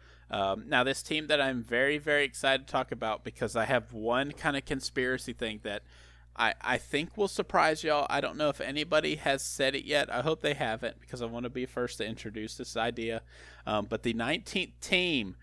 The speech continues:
the, one of the bigger trades of the offseason, the Washington Wizards, who went twenty-five and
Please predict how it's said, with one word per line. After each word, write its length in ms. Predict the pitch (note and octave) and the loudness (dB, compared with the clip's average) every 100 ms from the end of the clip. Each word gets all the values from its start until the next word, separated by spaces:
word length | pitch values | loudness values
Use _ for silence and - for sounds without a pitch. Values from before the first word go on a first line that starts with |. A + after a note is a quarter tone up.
| - - - - - | -20 -20 -20 -20 -6
the, 540 | B2 A#2+ A#2 A2+ A2+ - | 2 2 2 -2 -6 -10
one 240 | B2 B2 | -2 0
of 160 | C#3 C3 | 0 0
the 120 | C#3 | -2
bigger 320 | B2+ C3 D#3 | 2 0 2
trades 640 | D3+ - D#3 D#3+ F3 D#3+ - | 0 0 4 4 4 0 -2
of 160 | A#2+ | -4
the 120 | C3 C3 | -2 0
offseason, 760 | C3+ D3+ D#3+ - B2+ A2+ G#2+ F#2+ | 4 4 4 -4 -6 -6 -8 -4
the 140 | A2+ | -4
Washington 1120 | G#2+ G#2 A2+ D3+ - G#3 F#3 - F3+ E3 D#3 | -4 0 2 2 0 -4 -6 -4 -2 -2 2
Wizards, 1040 | D#3 E3 F#3 F#3 A#2 G#2+ A#2 - - - - - - - - - - | 6 6 4 2 2 2 -2 -6 -10 -10 -14 -20 -20 -20 -20 -20 -20
who 180 | - C3 | -6 -2
went 320 | B2+ C3 B2 | 0 -2 -4
twenty-five 960 | - - C3+ G3 G#3+ - D#3 D#3+ F3+ F3+ | -8 0 2 2 -2 4 8 8 6 0
and 160 | - C3 | -6 -6